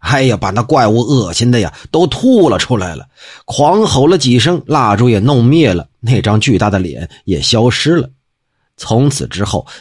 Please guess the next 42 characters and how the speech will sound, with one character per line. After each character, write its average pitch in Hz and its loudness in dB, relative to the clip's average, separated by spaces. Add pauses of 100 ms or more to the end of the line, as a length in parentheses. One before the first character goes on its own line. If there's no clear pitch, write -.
(140)
再 170 -2
也 87 0
没 85 -2
出 107 -2
现 98 -2
过 78 -6
怪 101 0
物 78 -6
的 73 -8
事 110 -4
儿。 - -10 (680)
许 98 2
先 117 2
生 120 2
就 85 -4
说 76 -8
了 - -14 (520)
：“我 71 -8
跟 196 0
你 135 0
们 73 -10
说 90 -6
啊， 71 -8 (160)
这 170 2
鬼 90 -2
魅 190 0
那 95 -2
是 71 -6
确 113 2
实 110 -2
存 104 -4
在 117 0
的， 85 -10
有 143 2
时 139 0
候 196 2
也 107 2
能 113 0
亲 220 2
眼 90 -2
撞 156 0
上。 - -10